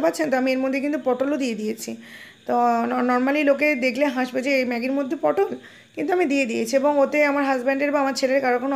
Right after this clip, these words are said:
অবজেকশন নেই, even আমিও ভালোবেসে খেয়ে নিয়েছি, কোনো প্রবলেম হয়নি। যে এই যে ফাইনাল লুক চলে এসেছে, এরকমভাবেই ম্যাগিটা বানিয়ে নিয়েছি সন্ধে ম্যাগি। আর একটু, আহ, আমি আর পিনাকি একটু চা খেয়ে নিয়েছি, আর এক ঘন্টা পরে জোকোকে দুধ দিয়ে দিয়েছি। ব্যাস,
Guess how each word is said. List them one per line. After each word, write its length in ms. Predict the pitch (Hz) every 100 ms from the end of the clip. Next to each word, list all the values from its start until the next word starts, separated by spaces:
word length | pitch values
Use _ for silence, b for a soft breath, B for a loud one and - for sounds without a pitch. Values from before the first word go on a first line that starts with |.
| 240
অবজেকশন 340 | 220 233 277
নেই, 80 | 285 277
even 140 | 285 269
আমিও 200 | 247 277 269
ভালোবেসে 340 | 247 226 226 247
খেয়ে 180 | 269 240
নিয়েছি, 300 | 240 240 233 - B B B B B B
কোনো 140 | 247 240
প্রবলেম 280 | 254 240 254
হয়নি। 200 | 269 294 403 240
যে 60 | 233 233
এই 60 | 233
যে 60 | 226 233 233
ফাইনাল 280 | 233 233 254
লুক 120 | 262 247 -
চলে 160 | 247 247
এসেছে, 220 | 285 285 311
এরকমভাবেই 480 | 233 233 254 254 285 285
ম্যাগিটা 260 | 247 254 254
বানিয়ে 220 | 247 254 269
নিয়েছি 260 | 277 277 311
সন্ধে 260 | 269 240 269 359 B B B B B B 262
ম্যাগি। 300 | 247 254 381 311 247
আর 80 | 226
একটু, 200 | 233 233 247
আহ, 680 | 233 - - - 262 240 254
আমি 140 | 254 254
আর 60 | 262
পিনাকি 260 | 285 269 262 277
একটু 120 | 277 -
চা 100 | 269 262
খেয়ে 160 | 302 294
নিয়েছি, 280 | 302 339 415 277
আর 80 | 240 240
এক 60 | 226
ঘন্টা 180 | 240 240
পরে 120 | 311 392
জোকোকে 340 | 262 247 247 339 - B B B B B 233
দুধ 140 | 240 202
দিয়ে 140 | 226 214
দিয়েছি। 320 | 226 226 226 247 262
ব্যাস, 180 | 320